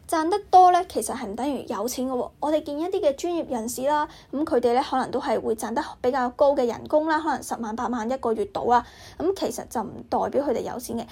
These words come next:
因為呢，我哋唔知道佢分配一個薪金嘅比例啦。譬如如果佢嘅薪金係十萬蚊嘅，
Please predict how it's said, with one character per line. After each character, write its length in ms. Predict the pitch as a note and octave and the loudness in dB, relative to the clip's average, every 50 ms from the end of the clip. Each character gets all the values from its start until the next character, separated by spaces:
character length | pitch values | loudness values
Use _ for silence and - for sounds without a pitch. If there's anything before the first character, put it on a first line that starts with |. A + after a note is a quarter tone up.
| - - | -14 -6
因 160 | - F4 G4 | 0 2 2
為 140 | G4+ C#4+ G#3+ - | 2 2 2 0
呢， 140 | - D4 - - - | 0 -2 -2 -2 -2
我 120 | - B3+ | -2 -2
哋 80 | B3+ B3 | 0 0
唔 180 | A#3+ G#3+ G#3 A3+ | -2 -4 -6 -6
知 200 | - D#4+ E4+ E4+ | -2 0 2 4
道 100 | C#4+ C4 | 4 2
佢 240 | - D4 B3 B3+ | 2 2 0 0
分 340 | B3 - - E4+ E4 E4 E4 | 0 0 -2 -2 0 0 0
配 280 | D#4+ - C4+ B3 B3 B3+ | 2 4 4 6 6 4
一 100 | C#4 D4 | 2 0
個 180 | - - B3 | 2 0 0
薪 240 | A#3+ A#3+ D#4 D4 D4 | 0 0 -2 -4 -2
金 100 | D4 C#4+ C#4+ | -2 -2 -2
嘅 180 | C#4+ B3+ A#3 A3+ | 0 -2 -2 -2
比 140 | A3+ A3 G#3+ | -2 -2 -2
例 240 | A#3 C4 B3 A#3+ A#3 | 0 0 0 0 2
啦。 180 | A#3+ B3 - - - - - - - - - - - | 2 2 0 0 -6 -14 -20 -20 -20 -20 -18 -16 -4
譬 240 | - D4+ C#4+ B3+ B3 | 0 2 4 4 4
如 80 | A3+ G#3 | 4 4
如 60 | A#3 | 4
果 100 | C#4 D4+ | 4 4
佢 180 | - E4 B3+ C4+ | 4 2 2 2
嘅 120 | C4 C4+ C4 | 4 2 0
薪 240 | C4+ - D#4 D#4+ | 0 0 -2 0
金 80 | D#4+ D#4 | 0 2
係 260 | D4+ C4+ A#3+ C4 - | 2 2 0 0 -2
十 140 | A3 - A#3+ | -4 -4 -4
萬 180 | - A3 A3 B3 | -4 -4 -2 -2
蚊 200 | C4 C4+ C4+ B3+ | -2 -2 0 0
嘅， 160 | B3 - | -2 -2